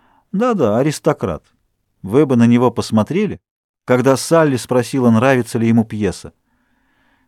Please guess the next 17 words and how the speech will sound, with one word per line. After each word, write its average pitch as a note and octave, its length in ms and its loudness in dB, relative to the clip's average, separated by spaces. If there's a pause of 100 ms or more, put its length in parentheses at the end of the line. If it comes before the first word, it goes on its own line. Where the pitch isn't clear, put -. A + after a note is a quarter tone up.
(140)
Такие, D#3+ 300 0
как D#3+ 220 -2
он, G#3 220 0 (360)
всё - 280 2
делают D#3 360 2
на C3+ 120 2
показ. B2+ 500 -6 (680)
Они C#3 220 0
даже D3 280 2 (160)
место C3+ 500 0
себе A2 280 -2
расчищают, F#3 800 -2 (100)
прежде C#3 300 0
чем B2+ 200 0
ответить A#2 420 -2
на A#2 100 2
вопрос. A2+ 440 -2